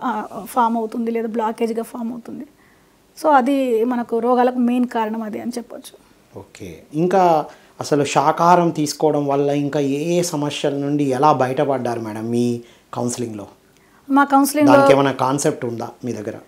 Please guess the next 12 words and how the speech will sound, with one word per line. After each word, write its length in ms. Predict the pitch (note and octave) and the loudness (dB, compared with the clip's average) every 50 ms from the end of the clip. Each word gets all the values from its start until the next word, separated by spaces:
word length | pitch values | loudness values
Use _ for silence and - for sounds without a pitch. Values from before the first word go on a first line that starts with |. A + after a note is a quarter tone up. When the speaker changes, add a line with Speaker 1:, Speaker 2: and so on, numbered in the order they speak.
| _ _ _ _ _ _ _ - | _ _ _ _ _ _ _ -6
Speaker 1:
ఆ, 60 | A3 | 0
మెయిన్ 400 | C4 B3+ C4 C#4 C#4+ E4+ G4 G4+ G4+ | 2 4 6 8 8 8 6 6 6
మనకు 380 | F4+ E4 D4+ D4 D4 F4 F4+ D#4+ | 6 6 4 4 4 4 4 4
ఎనర్జీ 420 | C4 B3+ C#4 D4+ C#4 A#3+ D#4+ F4+ | 4 4 4 4 4 6 4 4
ఫ్లో 240 | - - C#4 C#4 D4 | 4 6 6 8 8
అవ్వడానికి 500 | D4 C#4 C#4 C4+ C#4 C4+ C4 C4 - F4 | 8 8 6 6 6 4 4 2 0 -2
బ్లాకేజ్ 480 | C4 A3+ B3 B3 B3+ B3+ - D4 B3 | 0 2 4 2 2 4 4 2 4
అదే 180 | B3 A#3 A#3 C4 | 4 6 6 6
అని 120 | C4+ B3 A#3+ | 6 6 2
చెప్పాను 260 | A#3 G#3+ - A#3+ A#3 | -2 -4 -4 -4 -4
కదా 100 | G#3+ G#3+ | -4 -6
సార్. 200 | G#3 - D4 F4+ | -6 -6 -6 -6